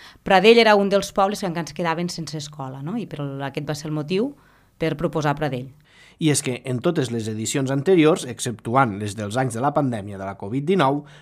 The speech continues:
Speaker 2: tots els pobles que han acollit el Coneguem lo Priorat tenen precisament aquest punt en comú: no tenen escola. Així doncs, en aquesta primera part del Coneguem lo Priorat, els alumnes de quart d'eso prioratins van visitar Pradell per tal de conèixer quins són els seus trets més identificatius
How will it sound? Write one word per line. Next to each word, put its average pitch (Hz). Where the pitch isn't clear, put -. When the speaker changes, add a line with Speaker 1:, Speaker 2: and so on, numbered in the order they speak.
Speaker 2:
tots 226
els 202
pobles 107
que -
han 156
acollit 147
el 113
Coneguem 117
lo 113
Priorat 143
tenen 180
precisament 127
aquest 208
punt 208
en 185
comú: 143
no 143
tenen 190
escola. -
Així 104
doncs, 139
en 143
aquesta 147
primera 113
part 147
del 107
Coneguem 117
lo 110
Priorat, 151
els 196
alumnes 208
de 147
quart 180
d'eso 165
prioratins 143
van 180
visitar 156
Pradell 151
per 113
tal 147
de 180
conèixer 175
quins 196
són 185
els 123
seus 170
trets 147
més 151
identificatius 127